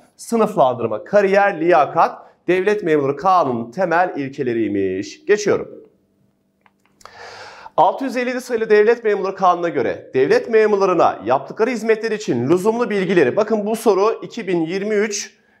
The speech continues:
e, lisans sınav sorusuydu. Bakın lüzumlu bilgilere ve yetişme şartlarına uygun şekilde sınıf içinde, kendi sınıfı içinde en yüksek derecelere kadar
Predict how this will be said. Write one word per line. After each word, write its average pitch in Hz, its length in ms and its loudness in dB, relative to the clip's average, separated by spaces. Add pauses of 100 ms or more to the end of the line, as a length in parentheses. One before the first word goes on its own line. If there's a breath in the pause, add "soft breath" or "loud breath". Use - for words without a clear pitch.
e, 127 180 0
lisans 208 420 0
sınav 175 220 2
sorusuydu. 135 760 -2 (240 loud breath)
Bakın - 380 -4 (220)
lüzumlu 214 600 2
bilgilere 175 920 0 (160)
ve 175 60 4
yetişme 208 520 0
şartlarına 190 640 0
uygun 185 280 0
şekilde 139 640 -2 (680)
sınıf 214 420 2
içinde, 170 480 -2
kendi 165 280 0
sınıfı 202 280 0
içinde 107 520 -2 (460 loud breath)
en 254 280 2
yüksek 233 480 -6
derecelere 190 540 0
kadar 160 360 0